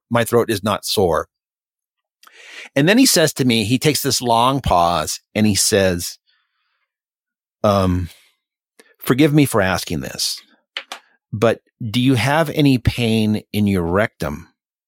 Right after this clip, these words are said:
And I was, <laughs> I was like, "What? Why would you ask me that?" And he said, "Well, when they take you," I was like, "First off, who are they?" He goes,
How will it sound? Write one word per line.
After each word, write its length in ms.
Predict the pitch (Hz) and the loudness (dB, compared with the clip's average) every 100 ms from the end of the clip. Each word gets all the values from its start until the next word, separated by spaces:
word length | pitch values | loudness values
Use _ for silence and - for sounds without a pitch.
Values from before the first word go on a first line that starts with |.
| - | -2
And 100 | 160 | 2
I 100 | 165 | 4
was, 640 | 160 113 - - - - - _ - | 4 2 -2 -2 -4 -10 -14 _ -20
<laughs> 20 | |
I 260 | - - - | -14 -10 -6
was 260 | 151 - - | -2 -2 -2
like, 180 | - - - 98 139 165 135 135 123 | -4 -6 -8 -4 -2 0 -2 -4 -4
"What? 300 | - 339 427 - - - - | 0 2 0 -6 -20 -18 -14
Why 260 | - 123 269 | -4 2 4
would 180 | 262 135 | 4 2
you 100 | 151 | 0
ask 400 | 143 254 - - | 2 2 0 -2
me 80 | 110 | 0
that?" 300 | 90 73 - - - - - - | 0 -2 -6 -18 -16 -16 -18 -2
And 140 | 143 | 2
he 60 | 165 | 2
said, 200 | - 151 | 2 0
"Well, 420 | 139 143 143 139 _ - | 4 4 4 2 _ -2
when 240 | 143 160 | 2 4
they 160 | 160 151 | 4 2
take 420 | - 185 269 - | 0 0 0 0
you," 400 | 135 98 92 127 _ _ _ 156 | 2 2 0 -4 _ _ _ 2
I 100 | 175 | 2
was 100 | 180 | 2
like, 140 | 165 | -2
"First 380 | - 233 285 - | -2 2 2 4
off, 180 | 151 - | 2 0
who 380 | - 214 247 | 2 4 6
are 100 | 214 | 4
they?" 600 | 117 - 120 123 90 73 - - - - | 0 -2 2 2 2 -4 -12 -20 -20 -2
He 120 | 202 | 0
goes, 300 | 190 185 - | 4 2 0